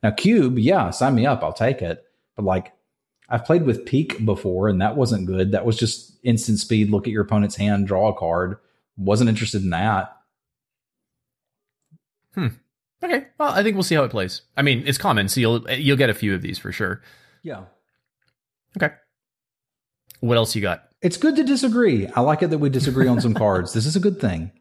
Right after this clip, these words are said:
Speaker 1: This is a good thing. All right. There's a Griptide here somewhere that I wanted to talk about.
Speaker 2: Run Aground.
Speaker 1: That's the one. That's the one. And then you can back up and talk about some that you're interested in. But th-, this is the bounce spell of my dreams.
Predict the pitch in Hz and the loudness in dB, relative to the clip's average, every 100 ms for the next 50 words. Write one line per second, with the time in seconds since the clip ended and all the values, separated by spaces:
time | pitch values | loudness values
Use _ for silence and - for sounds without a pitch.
0 | _ _ 107 127 120 117 101 87 90 _ | _ _ -8 -4 -2 -2 -4 -4 -6 _
1 | _ _ - - _ _ _ _ _ _ | _ _ -20 -20 _ _ _ _ _ _
2 | _ _ _ _ _ - 151 147 117 107 | _ _ _ _ _ 0 2 4 4 2
3 | 104 - 139 151 147 139 131 131 120 127 | 0 0 2 2 4 4 4 2 0 2
4 | 135 131 127 110 104 120 110 123 110 110 | 2 2 0 2 0 0 0 2 2 4
5 | 104 101 98 95 101 98 95 98 90 104 | 2 2 2 2 0 -2 -4 -2 -2 0
6 | 95 90 87 - - - - _ _ 123 | 0 2 0 -2 -10 -20 -20 _ _ -20
7 | 113 104 92 82 87 _ _ _ - 123 | -18 -18 -20 -20 -20 _ _ _ 0 0
8 | 123 120 98 90 90 98 - 98 92 95 | 2 0 2 0 0 -2 -2 -2 0 2
9 | 107 110 107 98 98 98 101 95 92 92 | 2 2 2 2 0 -2 -2 -2 -2 -2
10 | 87 - 95 87 92 92 90 - 90 90 | -2 0 -2 0 -2 -2 -4 -6 -4 -2
11 | 90 101 160 - - - - 123 185 185 | -2 0 0 -2 -16 -16 -4 0 2 0
12 | 147 143 127 123 127 123 - 120 113 107 | 0 2 2 2 0 -4 -4 -2 0 0
13 | 104 98 104 95 90 101 98 92 87 85 | 0 0 0 0 -2 -2 -2 -2 -4 -6
14 | - - | -8 -16